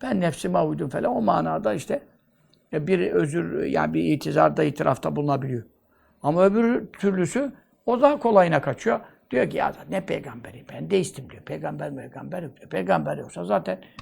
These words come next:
Kur'an ona indirildi Allah tarafından, o da devre dışı kalıyor, o da devre dışı kalınca adam helal haram hiçbir şey saymıyor. Neden?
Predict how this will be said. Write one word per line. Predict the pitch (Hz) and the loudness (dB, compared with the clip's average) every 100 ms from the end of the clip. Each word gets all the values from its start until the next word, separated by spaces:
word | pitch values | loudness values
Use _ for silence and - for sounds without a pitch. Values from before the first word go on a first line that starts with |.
| - | -4
Kur'an | 196 190 | 2 2
ona | 180 175 | 0 -2
indirildi | 170 165 170 165 | -4 -2 -4 0
Allah | 160 165 151 | 0 0 -2
tarafından, | 165 143 170 202 - | -2 -4 -2 0 2
o | 220 | 4
da | 185 | 2
devre | 160 151 156 | 0 -4 -4
dışı | 151 160 | -6 -8
kalıyor, | 180 214 | -6 -2
o | 226 | 0
da | 220 | 0
devre | 202 185 165 | 0 0 -2
dışı | 160 147 | -4 -6
kalınca | 87 85 92 113 | -6 -6 -2 0
adam | 98 107 - - _ _ | 0 -2 -6 -20 _ _
helal | - 196 202 | 0 6 8
haram | 170 175 214 208 | 6 6 4 2
hiçbir | 220 170 | -2 -2
şey | 185 226 | -4 -4
saymıyor. | 202 208 160 143 | 0 0 0 -4
Neden? | 160 190 233 | -4 -4 -6